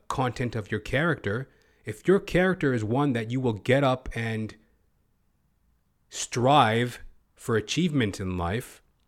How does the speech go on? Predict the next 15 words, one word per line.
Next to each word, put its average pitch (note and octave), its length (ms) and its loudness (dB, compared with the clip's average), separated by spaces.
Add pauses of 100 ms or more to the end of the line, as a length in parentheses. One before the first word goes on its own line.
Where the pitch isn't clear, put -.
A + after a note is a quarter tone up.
(420)
well, B2 160 0
your G3 680 8
work, A2+ 640 0 (800)
your D#3 220 6
private E3+ 520 6
interest A2+ 540 -2 (140)
serves D3 480 2
the C3 80 0
general A#2+ 400 -2
public. D#3+ 560 -2 (540)
You A2 80 -2
know B2+ 80 4
what C#3+ 60 6
I C#3+ 40 4
mean? G3 320 4